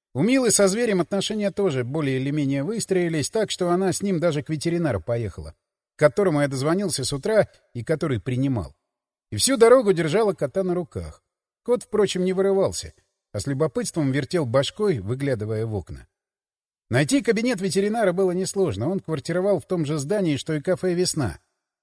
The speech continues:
По-своему, легендарное общепитовское заведение, в котором чего только не случалось за всю его историю. А так, с виду и вовсе классическая советская стекляшка на первом этаже кирпичной пятиэтажки.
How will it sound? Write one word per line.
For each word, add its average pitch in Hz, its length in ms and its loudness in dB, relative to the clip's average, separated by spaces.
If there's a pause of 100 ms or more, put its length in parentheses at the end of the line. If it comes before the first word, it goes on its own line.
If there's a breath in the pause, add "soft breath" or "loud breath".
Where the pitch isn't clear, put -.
(120)
По-своему, 175 500 2
легендарное 147 800 2
общепитовское 151 720 -6
заведение, 143 640 -4 (460)
в - 40 -20
котором 180 340 2
чего 190 240 0
только 160 260 -4
не 156 100 0
случалось 135 460 -2
за 107 140 -4
всю - 160 -8
его 110 240 -6
историю. 78 420 -8 (560)
А 208 100 0
так, 247 200 8
с - 80 0
виду 214 220 -2
и 202 60 4
вовсе 170 520 2
классическая 151 720 0
советская 165 560 0
стекляшка 147 640 -2 (440)
на 107 140 -2
первом 170 360 4
этаже 135 380 2
кирпичной 139 540 -6
пятиэтажки. 135 760 -8